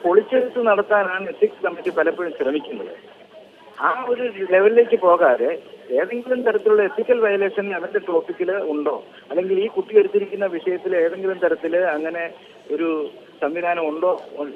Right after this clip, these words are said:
ഉണ്ടെങ്കിൽ അതിനെ കറക്റ്റ് ചെയ്യാൻ ശ്രമിക്കുക. അല്ലാതെ ഈ ടോപ്പിക്കിലെ സാമ്പിൾ സെലക്ഷൻ, plan of analysis, അതുപോലെ റിസർച്ച് ഡിസൈൻ, ഇതൊക്കെ എന്ന് പറയുന്നത് എക്സ്പേർട്സിന്റെ കാര്യങ്ങളാണ്.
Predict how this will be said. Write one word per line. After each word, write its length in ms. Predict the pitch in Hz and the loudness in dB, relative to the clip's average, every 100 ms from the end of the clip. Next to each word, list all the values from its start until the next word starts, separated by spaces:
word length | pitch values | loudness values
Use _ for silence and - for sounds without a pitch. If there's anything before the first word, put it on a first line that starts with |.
| - - 156 - 156 147 | -12 -14 -16 -8 -6 -4
ഉണ്ടെങ്കിൽ 440 | 175 247 262 262 | 0 0 2 2
അതിനെ 200 | 208 226 | 2 2
കറക്റ്റ് 320 | 214 175 - | 2 0 0
ചെയ്യാൻ 220 | 165 151 139 - - - - - - | 0 0 -2 -12 -16 -18 -20 -20 -12
ശ്രമിക്കുക. 400 | 127 113 - 98 - | -10 -10 -10 -10 -8
അല്ലാതെ 480 | 135 175 196 180 - - - - 139 | -4 0 0 -2 -4 -16 -20 -14 -8
ഈ 120 | 151 165 151 143 127 120 110 | -4 -4 -4 -4 -4 -6 -6
ടോപ്പിക്കിലെ 560 | 117 147 202 196 202 196 | -2 -2 -2 0 2 2
സാമ്പിൾ 400 | 180 151 180 196 | 2 0 0 -2
സെലക്ഷൻ, 500 | 196 170 156 160 160 123 - - - | 2 2 2 0 -4 -8 -20 -20 -2
plan 300 | 131 151 202 | 2 2 2
of 100 | 196 | 0
analysis, 800 | 180 170 165 151 156 139 151 151 - - - | 2 4 4 2 -2 -2 0 -2 -4 -16 -10
അതുപോലെ 320 | 147 175 185 | -4 2 4
റിസർച്ച് 400 | 160 151 196 208 | 4 4 4 6
ഡിസൈൻ, 380 | 202 156 165 151 | 4 4 0 0
ഇതൊക്കെ 280 | 123 160 214 | 0 2 4
എന്ന് 140 | 220 | 4
പറയുന്നത് 340 | 220 220 220 220 | 4 2 4 4
എക്സ്പേർട്സിന്റെ 560 | - 220 220 233 226 | 6 6 6 6 4
കാര്യങ്ങളാണ്. 500 | 220 208 196 160 98 | 4 4 0 -4 -8